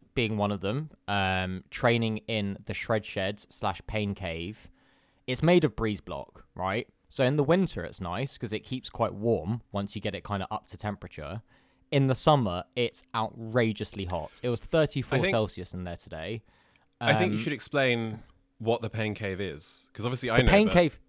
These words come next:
Speaker 1: yeah, oh yeah. So the pain cave is, uh, a room at the end of my garden where I have my treadmill, my turbo, my bikes. Like, I do all my training pretty much, well, a lot of the year. All my,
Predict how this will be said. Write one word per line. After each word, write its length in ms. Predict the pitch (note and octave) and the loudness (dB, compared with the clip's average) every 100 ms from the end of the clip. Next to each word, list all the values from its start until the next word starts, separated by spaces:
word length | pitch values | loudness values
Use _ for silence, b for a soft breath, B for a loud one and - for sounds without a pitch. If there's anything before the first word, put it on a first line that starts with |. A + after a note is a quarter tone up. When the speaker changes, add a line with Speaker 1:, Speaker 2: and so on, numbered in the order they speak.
| - | -8
Speaker 1:
yeah, 360 | D#3+ C#3+ B2+ G#2 | 6 8 8 6
oh 80 | C#3+ | 6
yeah. 180 | C#3 | 8
So 160 | G2+ - | 6 0
the 80 | F3 | 6
pain 300 | - A3 G#3+ | 8 8 8
cave 340 | D#3+ D3+ D3 - | 8 8 6 4
is, 240 | C#3+ B2+ - | 4 4 0
uh, 200 | C#3 C3 | 4 4
a 60 | C#3 | 2
room 480 | B2+ D#3+ D#3 A2+ G#2 | 2 4 6 4 2
at 140 | A#2 A2 | -4 0
the 100 | C3 | 2
end 160 | C3+ | 2
of 80 | A#2 | 0
my 140 | A#2 A2+ | -2 0
garden 600 | A#2+ A#2+ A2 F2 D#2+ F2 | 2 4 2 -2 -10 -8
where 220 | G#2+ G#2 | -4 -2
I 60 | G#2 | -2
have 200 | G#2 G#2 | -2 -4
my 140 | G#2 | -4
treadmill, 560 | G2+ - A2 A2 G#2 G2+ | -6 0 0 0 -4 -2
my 140 | G2 | -4
turbo, 720 | F#2+ A2 G#2 G2 G2+ F#2+ F#2+ G2 | -6 -4 -2 -2 -4 -4 -6 -8
my 160 | F#2 | -8
bikes. 640 | F2+ A#2 G#2 G2 - - - | -6 -2 0 -2 -6 -12 -6
Like, 240 | G2 - b b b b b _ _ | -6 -8 b b b b b _ _
I 100 | C3 | -2
do 340 | B2 A#2+ A#2+ - - | 2 2 0 -4 -2
all 200 | C3+ B2+ | 0 2
my 160 | A#2+ | 0
training 600 | - A2 G2 G2 G2 F#2+ F#2 _ | 0 -2 -2 -4 -6 -8 -14 _
pretty 200 | - - | -8 -6
much, 360 | A2 G#2+ - - b b b | -6 -8 -10 -18 b b b
well, 160 | D3+ D3 | 0 4
a 40 | |
lot 220 | D#3+ F#3+ | 6 6
of 120 | C#3+ | 4
the 80 | A2 | -2
year. 420 | B2+ C3+ F#2 D#2 - | 0 0 0 -6 -10
All 160 | E3+ E3 | -4 0
my, 220 | D#3 D3+ | 0 0